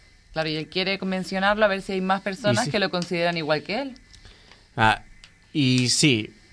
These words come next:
Speaker 2: a pesar de seguir siendo una teoría, eh,
Speaker 1: Me encanta
Speaker 2: ah,
Speaker 1: que lo
Speaker 2: es
Speaker 1: especifiques,
Speaker 2: decir,
Speaker 1: gracias. <laughs>
Speaker 2: es decir, una hipótesis,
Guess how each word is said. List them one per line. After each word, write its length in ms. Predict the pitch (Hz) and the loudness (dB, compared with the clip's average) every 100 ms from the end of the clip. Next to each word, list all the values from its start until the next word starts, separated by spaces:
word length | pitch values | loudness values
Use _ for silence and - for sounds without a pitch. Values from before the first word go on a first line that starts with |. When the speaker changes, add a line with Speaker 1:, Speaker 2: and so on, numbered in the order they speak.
| - - | -8 2
Speaker 2:
a 180 | 139 | 2
pesar 380 | - - 226 269 | 4 4 4 2
de 320 | 233 196 180 143 | 2 6 6 6
seguir 300 | - 135 127 | 4 2 2
siendo 460 | 147 135 131 120 | 4 6 6 6
una 400 | 123 143 123 104 | 6 6 6 4
teoría, 680 | 113 104 120 156 139 151 - | 2 2 6 6 8 8 6
eh, 160 | 127 120 110 - - - - - - 139 | -4 -8 -8 -16 -20 -20 -20 -20 -20 -12
Speaker 1:
Me 60 | |
encanta 260 | 139 135 131 | 2 6 6
Speaker 2:
ah, 40 | |
Speaker 1:
que 60 | 170 | 4
lo 60 | 180 | 2
Speaker 2:
es 40 | 180 | 4
Speaker 1:
especifiques, 360 | 135 120 127 | 4 6 6
Speaker 2:
decir, 160 | 151 151 | 6 6
Speaker 1:
gracias. 400 | 160 156 156 160 - | 6 4 -2 -4 -4
<laughs> 80 | - | 2
Speaker 2:
es 120 | 135 | 4
decir, 440 | 131 - 156 120 - - - - | 4 6 4 4 -2 -16 -12 -2
una 420 | 151 151 147 - | 4 6 6 4
hipótesis, 880 | 170 135 160 165 147 127 - 135 139 | 0 4 6 6 6 2 2 0 -2